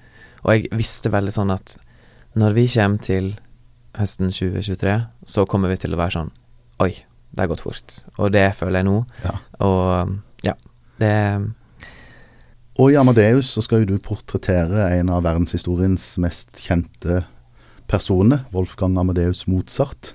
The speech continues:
Speaker 2: Eh, noe som jo er, eh, sikkert det som holdt på å si, ganske annerledes, vil jeg tro, enn å,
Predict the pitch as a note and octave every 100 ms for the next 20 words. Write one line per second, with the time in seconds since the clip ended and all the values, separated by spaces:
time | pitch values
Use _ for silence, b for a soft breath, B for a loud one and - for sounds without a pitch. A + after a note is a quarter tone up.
0 | - b b b b b - G2 F#2+ F#2
1 | G#2+ G2 F#2 F2 F2+ _ B B B B
2 | B B B - F#2 F#2+ F#2+ - G2+ G#2+
3 | F#2+ G#2 G#2+ G2+ G2+ F#2 - - G2+ -
4 | G2+ - A2 G#2 G2 F#2 G2 G#2+ G2 G2
5 | - G2 F2+ F2+ F#2